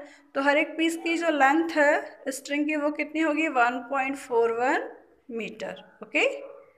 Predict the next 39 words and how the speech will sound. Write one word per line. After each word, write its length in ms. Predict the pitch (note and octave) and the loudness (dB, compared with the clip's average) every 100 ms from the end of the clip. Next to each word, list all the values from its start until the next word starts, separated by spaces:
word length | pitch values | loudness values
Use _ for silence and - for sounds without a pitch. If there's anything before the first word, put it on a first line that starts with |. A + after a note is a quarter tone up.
| _ _ _ - _ _ _ | _ _ _ -20 _ _ _
अब 180 | D4 D#4 | 6 8
इसके 280 | D#4+ - F4 | 6 2 6
बाद 200 | F4+ F4+ | 10 12
आपको 760 | E4+ E4+ F4+ F4 - - _ - - _ | 10 8 0 -2 -8 -20 _ 4 4 _
जो 100 | E4 | -4
question 280 | E4 E4 F4 | 0 0 4
number 240 | F4 F4+ F4+ | 6 6 4
four 360 | - D#4+ F#4 | 2 4 6
है 440 | F4+ F#4 F4+ - - | 8 8 6 -6 -8
ये 120 | C#4 | 4
आपको 260 | C#4+ C#4+ D4 | 4 4 0
clear 320 | D4 C#4+ D#4 | 0 4 4
हो 100 | D#4+ | 2
गया। 220 | D4 E4 F#4 | 2 4 4
क्वेश्चन 800 | - - - _ - D4 E4 | 0 -14 -20 _ -2 -2 0
number 220 | D#4+ E4 - | 0 2 2
second 480 | D4 B3+ C#4 D4 E4 | 2 2 4 0 0
के 80 | F4 | 4
बाकी 340 | C4+ - D#4 | 4 4 0
बचे 300 | C#4+ C#4 D#4+ | 0 0 0
हुए 180 | E4 E4 | 2 0
question 340 | E4 D#4 E4+ D4+ | 0 -2 0 4
आप 240 | B3 - | 2 2
try 200 | - D4 | 2 4
करोगे। 440 | D#4+ D#4 D#4+ D4+ F#4 - - - _ - | 4 2 2 0 -2 -4 -14 -20 _ -12
Next 400 | C4+ C#4 - - | 0 0 0 -6
question 420 | F#4 - F#4 F4 G4+ - - - - _ _ _ _ _ _ _ - - _ _ _ - | -10 -8 -6 -4 -4 -8 -14 -20 -20 _ _ _ _ _ _ _ -20 -20 _ _ _ -2
और 320 | C4 D#4 D#4 - D4 | 0 0 -2 -8 -2
जो 180 | C#4 | 0
भी 120 | C#4 F4 | 4 6
आपको 260 | E4+ E4+ | 6 4
problem 420 | E4+ D4+ B3+ C#4+ D#4+ | 0 2 2 2 2
होगी 320 | D#4 D4+ D#4+ | 0 -2 -2
next 320 | D#4 C#4 - | 2 2 2
question 300 | D#4+ D#4 D#4+ | -4 -4 -4
इसके 240 | D4+ D#4 D#4+ | -6 -4 -2
next 360 | B3+ - - | 0 -2 -6
video 340 | C#4+ D#4 D#4 D#4+ | -4 -2 0 2
में। 200 | F4 | 2